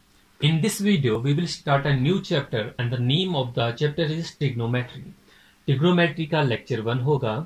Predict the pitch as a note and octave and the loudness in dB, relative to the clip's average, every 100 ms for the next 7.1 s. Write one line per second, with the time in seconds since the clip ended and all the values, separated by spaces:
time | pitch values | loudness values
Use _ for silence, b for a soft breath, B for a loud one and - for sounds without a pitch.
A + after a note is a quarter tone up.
0 | - B B C3 B2+ D3 D3 D#3 D#3 B2 | -10 B B -4 0 0 -2 -2 -2 0
1 | B2+ - - C#3+ C#3 D3 C#3+ B2+ G#2+ A#2 | -2 -4 -4 0 0 0 0 -2 -2 -2
2 | C#3+ C#3+ C3 D3 C#3+ D3 - A#2+ B2 B2+ | -2 -2 -2 -2 -4 -6 -4 0 0 0
3 | C#3+ D3 C#3+ B2 - G#2+ - C#3 C#3+ B2 | -2 -4 -4 -4 -4 -8 -2 -2 -2 -4
4 | G#2+ G2+ G#2 G#3 - _ _ _ _ - | -2 -4 -6 -6 -12 _ _ _ _ -20
5 | b b b b b b _ C3+ B2 A#2+ | b b b b b b _ -2 0 -2
6 | A#2 D3 D3+ D#3 C#3+ C#3+ D3 D3 D3 D3+ | 0 -2 0 0 0 2 4 2 0 -4